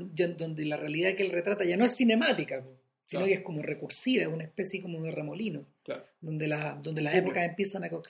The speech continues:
Speaker 1: a coexistir. Eh, no, pues en este, en este, en, en ese otro caso es distinto y nada, a mí me llama, me llama la atención que,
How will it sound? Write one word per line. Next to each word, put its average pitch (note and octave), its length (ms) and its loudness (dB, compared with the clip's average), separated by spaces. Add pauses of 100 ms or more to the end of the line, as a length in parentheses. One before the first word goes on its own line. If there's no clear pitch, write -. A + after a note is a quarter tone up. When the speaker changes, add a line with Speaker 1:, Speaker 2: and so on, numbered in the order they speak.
(140)
Speaker 1:
a A3 260 -8
coexistir. - 600 -6 (1040)
Eh, C#3 500 0 (800)
no, A3+ 180 4
pues E3+ 140 0
en F3 80 0
este, G3+ 200 -2
en F3 80 -2
este, F3 200 -4
en, F#3 280 0
en G3+ 200 0
ese F#3 160 0
otro G3 140 -4
caso G3 240 -4
es D#3 40 -12
distinto E3 440 -2
y D#3+ 260 -6 (1400)
nada, A#3 320 4 (920)
a G#3 60 0
mí G3 60 2
me G#3 160 4
llama, A#3+ 400 4
me F3+ 140 -2
llama G#3+ 180 0
la A3 80 2
atención G3 400 -2
que, G#3 460 0